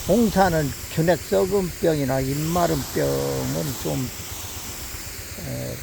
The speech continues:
덜 하고요. 이 두 가지는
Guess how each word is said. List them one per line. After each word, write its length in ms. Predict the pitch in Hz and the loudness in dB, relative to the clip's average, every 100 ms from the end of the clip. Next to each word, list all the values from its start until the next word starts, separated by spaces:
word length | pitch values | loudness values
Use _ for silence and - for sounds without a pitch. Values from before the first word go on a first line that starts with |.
| - - - - - | -10 -12 -12 -10 -2
덜 340 | 156 165 147 | 0 2 0
하고요. 440 | 127 143 143 170 143 - - - - - - - - - - - - - - - - - - - - - - - - - - - - - - - | -2 -2 0 -2 -2 -6 -8 -8 -8 -10 -10 -10 -12 -12 -12 -12 -12 -12 -12 -10 -10 -10 -12 -12 -10 -10 -10 -8 -8 -8 -8 -8 -6 -6 -6 -4
이 80 | 151 | -4
두 240 | 139 156 | 0 2
가지는 1000 | 175 175 160 156 143 196 185 185 175 165 | 4 4 2 0 0 0 0 0 0 -2